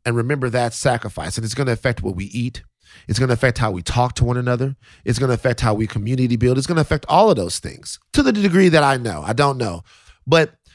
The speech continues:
you know, like I told you, I, I, I worked for a guy. He was a Jewish guy. He was, uh, uh, like, a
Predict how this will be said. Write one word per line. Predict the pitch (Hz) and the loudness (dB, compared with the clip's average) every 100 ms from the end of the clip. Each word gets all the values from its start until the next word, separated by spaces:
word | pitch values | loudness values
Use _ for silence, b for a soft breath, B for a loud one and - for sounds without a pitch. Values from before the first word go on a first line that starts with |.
| b b | b b
you | 190 | 2
know, | 180 | 4
like | 180 | 4
I | 175 | 2
told | 214 196 | 0 2
you, | 160 | 2
I, | 143 | 2
I, | 139 | 0
I | 131 143 | 0 0
worked | 147 160 | 0 -2
for | - 143 | -2 -2
a | |
guy. | 120 127 135 165 _ _ _ _ | 2 2 2 -2 _ _ _ _
He | - 127 135 | -10 -2 2
was | 139 120 | 2 2
a | |
Jewish | 123 131 | 2 2
guy. | 117 127 127 | 2 2 2
He | 147 | 2
was, | 143 117 - | 2 0 -6
uh, | 82 - 123 101 | -8 -6 -4 -6
uh, | 85 | -6
like, | 113 113 | -8 -6
a | 101 | -8